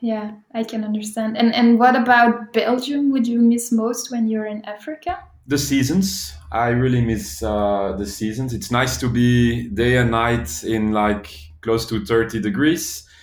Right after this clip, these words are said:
Speaker 2: But it's, uh, as I mentioned, we're on the equator, so the days start very early, but they end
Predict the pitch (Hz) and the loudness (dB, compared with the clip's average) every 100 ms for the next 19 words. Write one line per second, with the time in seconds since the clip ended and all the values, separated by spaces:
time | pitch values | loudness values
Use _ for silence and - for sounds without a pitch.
0 | - _ _ - 120 123 107 117 - - | -20 _ _ -2 -2 0 -2 -2 -4 -6
1 | 117 117 113 110 110 110 110 110 113 107 | -2 2 4 4 4 4 4 2 0 0
2 | 123 127 131 123 120 113 110 107 107 101 | 0 0 -2 0 0 2 2 2 2 2
3 | 135 143 151 156 147 147 120 120 117 117 | 2 0 0 0 -2 0 0 2 4 4
4 | 113 110 107 98 120 127 123 - 120 123 | 4 2 -2 0 0 0 -2 -2 0 0
5 | - 123 143 139 139 151 151 147 123 107 | -2 0 2 2 2 2 2 0 -2 -2
6 | 120 120 127 135 | -2 0 -2 -2